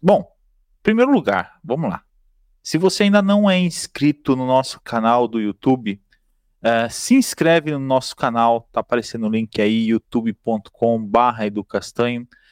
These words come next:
ou lá no Facebook, acompanha a gente lá também, facebook ponto com barra edu castanho, ou lá no nosso Instagram,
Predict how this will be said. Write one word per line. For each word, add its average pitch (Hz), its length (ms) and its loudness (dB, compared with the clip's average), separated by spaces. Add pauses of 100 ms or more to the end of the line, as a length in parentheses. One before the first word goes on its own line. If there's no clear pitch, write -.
(340)
ou 143 240 2
lá 139 140 2
no 143 120 -6
Facebook, 139 720 -2
acompanha 127 520 -2
a 123 40 0
gente 123 320 -6
lá 113 120 -2
também, 123 480 -4
facebook 113 720 -6
ponto 107 360 -6
com 104 320 -2
barra 117 400 0 (140)
edu 127 460 -2
castanho, 180 680 -2
ou 262 220 0
lá 247 100 0
no 151 100 -2
nosso 240 300 0
Instagram, 190 420 0